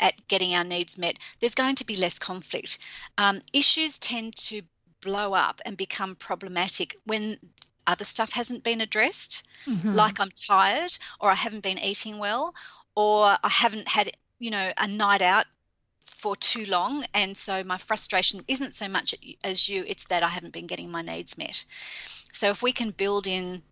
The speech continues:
Speaker 1: the steps of needs met, then the conflict, does that make sense, is less
Speaker 2: Yeah.
Speaker 1: likely to be intense. Yeah.
Speaker 2: Well, if we
Speaker 1: Um,
Speaker 2: feel better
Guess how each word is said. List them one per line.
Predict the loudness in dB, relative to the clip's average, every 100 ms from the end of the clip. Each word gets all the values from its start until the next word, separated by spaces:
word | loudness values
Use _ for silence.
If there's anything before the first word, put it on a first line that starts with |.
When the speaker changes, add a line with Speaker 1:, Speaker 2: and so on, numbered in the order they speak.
| _ _ _ -18 -18 -12
Speaker 1:
the | -2
steps | 2 2 2 -2
of | -6 -6
needs | -4 -2 -2 -2
met, | -4 -4 -10 _
then | -4 -2
the | -2
conflict, | -4 -4 -6 0 0 -2 -14 -10 -10 -10 -4
does | 0
that | 2
make | 2 2
sense, | 0 0 -2
is | 2
less | 6
Speaker 2:
Yeah. | 6 6
Speaker 1:
likely | 2 -2 -10
to | -14 -14
be | -12 -12
intense. | -8 -6 -6 -8 -12 -14 -16
Yeah. | -4 -4 -4 -16 -8 -2
Speaker 2:
Well, | 0
if | 2 4
we |
Speaker 1:
Um, | 4 6
Speaker 2:
feel | 4 2
better | 2 2 4 2 0